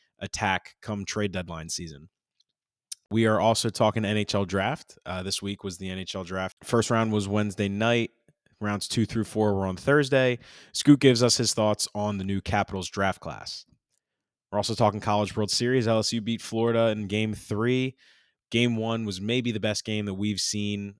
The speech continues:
uh, in a very long time when it comes to college baseball and just baseball in general. And games two and three were absolute shit pumpings. Uh, but nevertheless, L S U, better team,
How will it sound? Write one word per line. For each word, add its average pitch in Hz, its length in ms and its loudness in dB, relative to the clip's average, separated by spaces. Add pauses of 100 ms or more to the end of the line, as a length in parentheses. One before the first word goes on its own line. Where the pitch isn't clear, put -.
uh, 92 320 -6
in 92 80 -10
a 90 60 -10
very 104 240 2
long 92 200 0
time 90 240 -6
when 90 100 -6
it - 40 -12
comes 92 260 -10
to 92 160 -8
college 92 340 -8
baseball 95 280 -10
and 92 80 -10
just 85 140 -12
baseball 98 320 0
in 90 80 -4
general. 117 360 -2 (580)
And 104 260 -2
games 113 320 2
two 120 180 0
and 113 100 0
three 110 240 2
were 104 220 0
absolute 104 400 -2
shit - 320 0
pumpings. 85 540 -10 (100)
Uh, 90 180 -4
but 92 140 -6
nevertheless, 92 460 -2
L 98 160 0
S - 160 -2
U, 101 160 0
better 113 240 2
team, 110 500 0